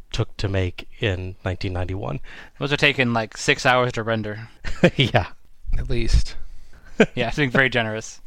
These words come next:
Speaker 2: <laughs>
Speaker 3: I think, w-, is this about the time The Abyss came out?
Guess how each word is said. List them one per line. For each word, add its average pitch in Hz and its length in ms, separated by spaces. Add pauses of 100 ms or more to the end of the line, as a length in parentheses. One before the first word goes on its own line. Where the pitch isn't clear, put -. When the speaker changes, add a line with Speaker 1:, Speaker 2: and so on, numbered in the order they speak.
(140)
Speaker 2:
<laughs> - 200 (1160)
Speaker 3:
I 127 60
think, 170 220 (120)
w-, 151 240
is 151 180
this 202 220
about 160 220
the - 80
time 139 280
The 123 120
Abyss 110 300
came 139 240
out? 139 220